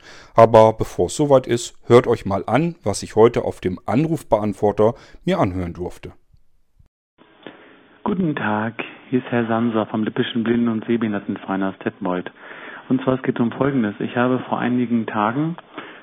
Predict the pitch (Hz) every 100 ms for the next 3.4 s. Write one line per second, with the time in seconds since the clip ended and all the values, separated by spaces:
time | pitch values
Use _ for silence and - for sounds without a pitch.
0 | - - 117 110 110 113 120 110 101 101
1 | 101 101 117 110 110 110 117 113 101 101
2 | 135 139 156 120 110 - 147 135 98 -
3 | 92 - 92 92